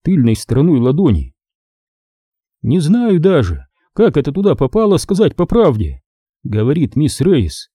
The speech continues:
хотя в ее голосе слышится что-то, что можно принять за дрожь неуверенности. «Но когда работаешь в поле, на ферме, быстро перестаешь удивляться,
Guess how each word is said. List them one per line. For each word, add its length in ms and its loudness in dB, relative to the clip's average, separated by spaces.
хотя 340 -8
в 60 -6
ее 160 -4
голосе 400 -4
слышится 500 -4
что-то, 560 -2
что 240 -4
можно 300 0
принять 380 0
за 160 -2
дрожь 360 -2
неуверенности. 920 0
«Но 420 0
когда 340 0
работаешь 520 0
в 100 -18
поле, 380 0
на 160 -2
ферме, 500 0
быстро 440 -4
перестаешь 600 0
удивляться, 680 0